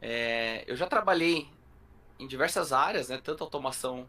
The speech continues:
pra automação industrial, automação de laboratórios, é, a parte de rastreamento, enfim, muitas coisas.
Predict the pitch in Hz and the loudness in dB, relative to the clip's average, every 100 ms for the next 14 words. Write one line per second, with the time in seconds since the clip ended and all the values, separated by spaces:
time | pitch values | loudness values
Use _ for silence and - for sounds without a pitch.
0 | - - 123 131 123 120 123 117 120 - | -8 -2 0 0 -2 -2 -4 -6 -10 -4
1 | 117 123 160 156 143 - - - - - | 2 4 6 6 4 -4 -20 -20 -20 -12
2 | - 123 135 131 151 135 120 120 120 - | -10 -6 -2 -2 0 0 0 0 0 0
3 | 123 160 156 147 135 135 - - - - | 2 4 4 2 -4 -10 -12 -16 -20 -18
4 | 117 120 117 113 113 107 - - - - | -14 -10 -8 -6 -6 -10 -16 -20 -20 -20
5 | - - - - - - - - - - | -20 -20 -20 -20 -20 -20 -20 -20 -18 -4
6 | 120 120 - 113 110 107 - - - - | -2 0 -4 -4 -6 -8 -18 -20 -16 -16
7 | - 113 113 117 - 120 107 120 143 175 | -12 -8 -4 -4 0 0 0 -4 -6 -6
8 | - 131 110 143 196 - - 127 - | -6 -6 -6 -6 -6 0 2 2 -2